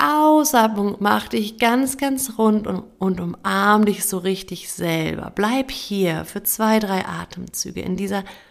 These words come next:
Selbstumarmung, ganz liebevoll in Kontakt mit dir kommen. Frag dich mal, wie es dir so geht,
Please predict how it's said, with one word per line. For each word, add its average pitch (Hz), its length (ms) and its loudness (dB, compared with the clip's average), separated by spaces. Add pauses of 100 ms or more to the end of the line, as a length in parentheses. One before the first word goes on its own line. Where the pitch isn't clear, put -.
(400)
Selbstumarmung, 202 1600 2
ganz 208 400 0
liebevoll 185 840 -2
in 185 220 -2
Kontakt 185 640 -4
mit 175 220 -2
dir - 100 -8
kommen. 190 540 -10 (800)
Frag 262 400 -2
dich 226 200 -2
mal, 190 300 4
wie 170 100 0
es 170 120 -2
dir 165 200 -2
so 151 140 -8
geht, 175 720 -4